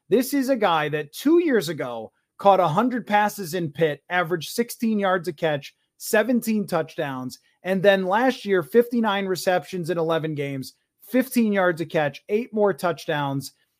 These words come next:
He was one of the elite players in terms of yards per route run by Pro Football Focus,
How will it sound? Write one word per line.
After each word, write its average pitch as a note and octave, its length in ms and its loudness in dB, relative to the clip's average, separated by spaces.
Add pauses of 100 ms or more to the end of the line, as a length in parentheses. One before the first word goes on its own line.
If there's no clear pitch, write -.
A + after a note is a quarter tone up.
(160)
He F#3+ 140 -4
was F3+ 200 4
one G3+ 180 2
of F#3 140 2
the F#3 200 -6
elite G3+ 520 0
players F#3 440 2
in E3+ 120 -8
terms F3 320 -4
of D3 120 -4
yards F3 360 2
per F#3+ 200 -2
route E3 320 -2
run G#3+ 440 0 (260)
by D#3+ 140 0
Pro E3 240 2
Football D3 480 -2
Focus, G#3 500 0